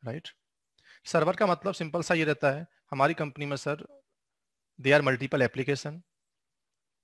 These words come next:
एप्लीकेशन हमको रन करनी है, डेटाबेस रन करना है, हमारी एप्लीकेशन की टेस्टिंग होनी है, एप्लीकेशन का डेवलपमेंट होना है। Doesn't matter रिक्वायरमेंट क्या आ रही है, रिक्वायरमेंट कुछ भी होती है आईटी में,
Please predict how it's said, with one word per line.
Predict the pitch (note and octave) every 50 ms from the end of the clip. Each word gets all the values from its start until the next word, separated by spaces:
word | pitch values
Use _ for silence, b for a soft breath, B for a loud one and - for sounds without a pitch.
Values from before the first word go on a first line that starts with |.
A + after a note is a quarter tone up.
| _ _ _ _ _ _ _ _ _ _ _ _ _ _ _ _ _ _ _ _ _ _ _ _ E3+
एप्लीकेशन | D3 - - G3+ F#3 G3 F#3 - G#3+ G#3 G3+
हमको | D#3+ D#3+ D#3+ E3+ - G3
रन | E3+ D#3+ E3
करनी | - E3 C#3+ D3+ E3 E3+
है, | E3+ F3+ F#3 F3+
डेटाबेस | D3 C#3 C3+ D3 D3 D3 D3+ E3+ - E3+
रन | D3+ D#3 D#3+
करना | - D#3 C#3+ D3+ D#3 D#3+ E3
है, | D#3 E3 F3 F#3 F#3+ - -
हमारी | D3+ C#3 C#3+ D3 D#3
एप्लीकेशन | D3 C#3+ - D#3+ C#3+ D3+ D3+ - E3 D3+
की | - - E3
टेस्टिंग | - C#3 B2+ - - F3 D#3+
होनी | D#3 D#3 D#3 D#3 E3 E3
है, | E3 E3+ F3+ F#3+ - _ _ _ _ _ _ _ _ -
एप्लीकेशन | D3 - - D#3+ D3 E3 D#3+ - - D#3 D3+
का | - E3 D#3 D#3+ D#3+ D#3+ D#3 D3 - -
डेवलपमेंट | C#3 C3 C3 A#2+ C3+ C#3+ D3 D#3 D#3+ D#3+ D#3+
होना | D#3 D#3 D#3 D#3 D#3
है। | E3 F3 G#3 - _ _ _ _ _ _ _ _ _ _ _ _ _ _ _ _ _ _ _ _ _ _ _ _ _ _ _ _ _ -
Doesn't | D3+ D#3 G#3 G#3 F#3+
matter | F3+ E3 F#3 F3+
रिक्वायरमेंट | E3+ - - D#3+ D3+ D3+ D#3 D3
क्या | - - C#3 B2
आ |
रही | A2 G#2 G2+ G2
है, | G2 G2+ G#2 - _ - -
रिक्वायरमेंट | - C#3+ - - F3 E3+ E3+ F#3+ G3 F3
कुछ | E3 - -
भी | G3+ G3
होती | E3+ D#3 - E3+ D3+
है | D3+
आईटी | D3 C#3+ C#3 - C#3+
में, | C#3 C#3+ E3+